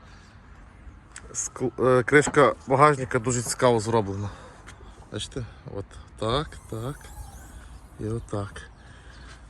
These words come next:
Мені сподобалось. Тут ручечка, чикс. Тут така ручечка.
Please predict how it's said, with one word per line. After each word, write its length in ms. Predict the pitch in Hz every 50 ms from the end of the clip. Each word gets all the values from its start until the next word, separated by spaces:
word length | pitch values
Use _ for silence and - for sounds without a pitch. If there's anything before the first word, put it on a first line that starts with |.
| - - - - -
Мені 220 | - 117 117 123 120 - -
сподобалось. 760 | - - - - 127 123 117 107 104 107 110 110 104 - - - - - - - - - - - - - - - - - - -
Тут 220 | - 110 107 104 98
ручечка, 720 | 113 127 151 160 - - 151 - - - - 156 147 123 - - - - - -
чикс. 240 | - 127 - - - - - - - - - - - - - - -
Тут 100 | - - -
така 340 | - - 117 - - 117 113
ручечка. 500 | 110 101 98 - - - - - - -